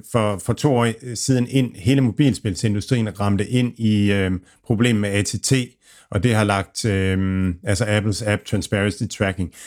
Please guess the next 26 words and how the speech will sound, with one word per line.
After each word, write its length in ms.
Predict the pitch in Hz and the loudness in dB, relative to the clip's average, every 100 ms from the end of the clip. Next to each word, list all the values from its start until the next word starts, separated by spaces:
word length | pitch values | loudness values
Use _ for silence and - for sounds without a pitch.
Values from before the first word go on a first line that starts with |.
| - - | -10 0
det 140 | 131 | 2
har 100 | 127 | 2
givet 260 | 117 123 107 | 2 2 0
problemer 500 | - 101 127 117 98 | -2 0 2 2 2
med, 280 | 98 95 95 | 0 0 0
med 140 | 107 | 2
monetiseringen 840 | 104 98 95 104 92 - 120 95 90 | 2 2 0 -2 -2 0 0 0 -4
af 120 | - 107 | -2 0
mobilspil 680 | 104 135 123 92 107 104 | 2 0 0 -2 -4 -4
generelt, 540 | - 98 90 98 113 90 | -2 -2 0 0 -2 -2
så 160 | - 95 | -8 -2
deres 280 | 120 127 135 | 0 0 -2
kunder 380 | - 110 113 110 - - - - | -2 0 0 -2 -6 -20 -12 -2
tjener 220 | 120 107 | 0 2
ikke 140 | 117 | 0
så 80 | - | 0
mange 260 | 110 104 113 | 0 2 0
penge, 240 | 110 110 | 2 0
som 180 | 104 101 | 0 -2
de 100 | 90 | -2
gjorde 240 | 101 104 | -2 -2
for 160 | 101 101 | 0 -2
et 60 | 87 | -2
par 80 | 107 | -2
år 160 | 104 90 | -2 -4
siden. 380 | - 98 95 | -4 -2 -2